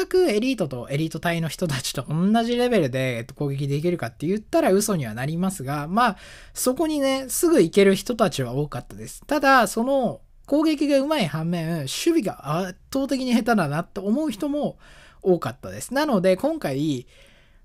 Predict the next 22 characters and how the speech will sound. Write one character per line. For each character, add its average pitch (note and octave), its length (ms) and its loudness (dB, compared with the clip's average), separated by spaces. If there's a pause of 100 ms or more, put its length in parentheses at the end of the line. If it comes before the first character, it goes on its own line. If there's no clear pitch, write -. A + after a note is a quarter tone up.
(120)
ま A3+ 220 6
あ、 - 20 6
あ F#3 40 6
の、 F#3+ 200 4
エ G3+ 100 6
リ D#4 80 6
ー G#4+ 40 6 (100)
ト G#4 160 -12
帯 G4+ 140 0
の F#4+ 100 0
人 - 180 -2
だ F4+ 80 0
っ - 60 -2
た C3+ 180 -6
ら、 C3+ 460 -6 (640)
な A3+ 100 0
ん D4 60 -2
だ F3 60 -2
ろ C3+ 60 -6
う、 D3+ 40 0
無 A3+ 160 6
意 - 20 4